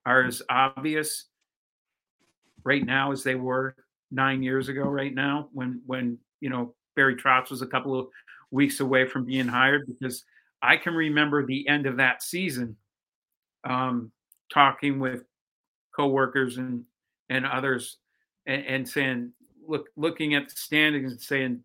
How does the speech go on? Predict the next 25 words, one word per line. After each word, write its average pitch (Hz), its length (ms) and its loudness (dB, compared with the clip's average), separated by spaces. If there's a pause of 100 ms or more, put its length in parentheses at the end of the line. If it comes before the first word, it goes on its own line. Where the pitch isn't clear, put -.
(120)
"Boy, 139 160 0
Nashville's 131 600 2
struggling. 127 600 -2 (520)
If, 123 260 -8 (560)
if - 220 -12
they, 147 340 4
um, 123 380 0 (560)
don't - 180 0
miss 151 380 -2
the 139 80 -10
playoffs 156 440 2
and 123 80 -6
Barry 143 200 4
Trotz 151 460 0
gets 127 260 -4
let 127 320 -2
go, 127 320 0 (320)
that's 147 220 4
the 131 160 0
obvious 131 480 2
choice 143 420 0
for 123 180 -10
Washington's 127 720 -6
next 120 280 -8
coach." - 500 -10